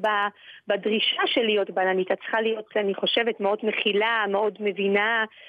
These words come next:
לא שיפוטית, לא... אה, כאילו, מאוד, אה, נותנת, כי את נותנת המון שירות, את,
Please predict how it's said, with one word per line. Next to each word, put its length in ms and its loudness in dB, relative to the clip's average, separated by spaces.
לא 180 2
שיפוטית, 960 -2
לא... 520 2
אה, 440 2
כאילו, 360 0
מאוד, 200 0
אה, 160 2
נותנת, 580 0
כי 120 -2
את 120 -8
נותנת 380 -4
המון 260 0
שירות, 480 -2
את, 200 -8